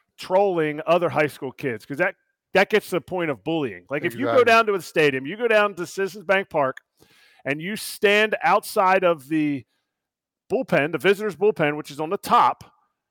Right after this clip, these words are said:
Speaker 1: as Zach Gallen is warming up, some of the things that are said
Speaker 2: Oh. Oh.
Speaker 1: are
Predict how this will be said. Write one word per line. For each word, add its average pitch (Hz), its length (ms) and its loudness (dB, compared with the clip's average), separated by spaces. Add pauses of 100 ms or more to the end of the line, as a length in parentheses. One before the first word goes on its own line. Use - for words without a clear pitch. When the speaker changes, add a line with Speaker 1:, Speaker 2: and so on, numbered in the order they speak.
(200)
Speaker 1:
as 147 180 0
Zach 170 260 2
Gallen 202 300 4
is 156 120 -6
warming 175 300 -4
up, 180 380 0
some 226 220 -6
of 302 60 0
the 240 80 4
things 240 300 -6
that 185 100 2
are 151 80 0
said 143 420 0
Speaker 2:
Oh. 120 240 -8 (460)
Oh. 180 160 -2 (400)
Speaker 1:
are 147 520 4